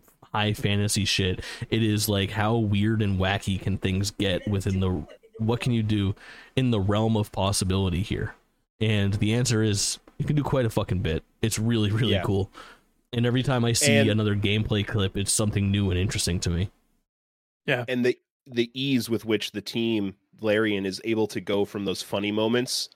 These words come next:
Speaker 2: to the really serious moments with those same
Speaker 1: Sure.
Speaker 2: characters, and it still has this, the emotional weight and impact that they want it to have. Having seen at least, like, both sides of the big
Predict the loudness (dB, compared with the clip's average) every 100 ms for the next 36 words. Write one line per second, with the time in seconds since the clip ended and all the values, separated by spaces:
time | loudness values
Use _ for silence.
0 | _ -2 2 4 4 2 2 0 -2 0
1 | 0 0 0 0 0 -4 -4 -4 0 2
2 | 4 4 2 2 2 2 4 4 -2 -12
3 | -14 -4 -2 0 0 0 2 4 4 2
4 | 2 -6 -6 -4 0 2 4 4 2 -2
5 | -4 -2 -2 -4 -6 -10 -6 -6 -2 -2
6 | -2 -4 -4 -2 -2 -4 -4 0 0 -2
7 | -8 -10 -2 2 4 2 0 4 4 4
8 | 0 -2 -2 -2 -2 0 0 0 -4 _
9 | _ _ _ _ _ _ _ _ -20 0
10 | 4 4 2 0 2 4 2 0 -4 -4
11 | -4 -10 -4 0 0 -2 -4 -2 0